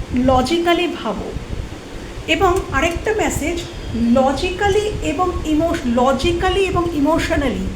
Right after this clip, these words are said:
দুদিকে ব্যালেন্স রাখতে হবে। শুধু লজিক্যালি ভাবলে চলবে না, বা শুধু ইমোশনালি ভাবলেও চলবে না। এই দুটোর মধ্যে ব্যালেন্স আনতে হবে। এই সম্পর্কটা নিয়ে যেমন, যেমনই লজিক্যালিও ভাবতে হবে, তেমনি ইমোশনালিও ভাবতে হবে।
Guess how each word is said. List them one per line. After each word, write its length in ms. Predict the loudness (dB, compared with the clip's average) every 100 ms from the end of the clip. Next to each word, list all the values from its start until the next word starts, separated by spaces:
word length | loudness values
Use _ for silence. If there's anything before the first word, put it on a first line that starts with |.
| -6 -8 -8 -6 -4
দুদিকে 500 | -2 0 0 2 0
ব্যালেন্স 600 | 0 0 2 0 0 -2
রাখতে 260 | -4 -4 -4
হবে। 180 | -4 -4 -4 -4
শুধু 260 | 0 2
লজিক্যালি 520 | 4 4 2 0 2 2
ভাবলে 320 | 0 0 -2
চলবে 300 | -2 0 0
না, 160 | 0
বা 120 | 0 -2 -4
শুধু 200 | -6 -4 -2
ইমোশনালি 640 | -2 -2 -2 -4 -2 -2
ভাবলেও 420 | -2 0 0 0 -2
চলবে 280 | -6 -6 -6
না। 100 | -8 -8 -8 -8 -10 -10 -10 -8 -4
এই 140 | -2
দুটোর 460 | -2 -4 -2 0 2
মধ্যে 300 | 0 -2 -4
ব্যালেন্স 600 | 0 0 0 0 -2 -2
আনতে 280 | -4 -4 -4
হবে। 240 | -4 -8 -12 -12 -10 -8 -6 -6 -6 -4
এই 140 | -2 -2
সম্পর্কটা 720 | 0 0 2 0 0 -2 0
নিয়ে 240 | 0 0
যেমন, 420 | 0 0 0 0 0
যেমনই 400 | 0 0 0 2
লজিক্যালিও 640 | 2 0 -2 -2 -2 0 0
ভাবতে 300 | 0 0 0
হবে, 260 | 2 2 0 -2 -8 -4
তেমনি 300 | 0 2 2 2
ইমোশনালিও 800 | 4 4 4 2 2 4 4 2
ভাবতে 340 | 2 0 0
হবে। 240 | -2 -4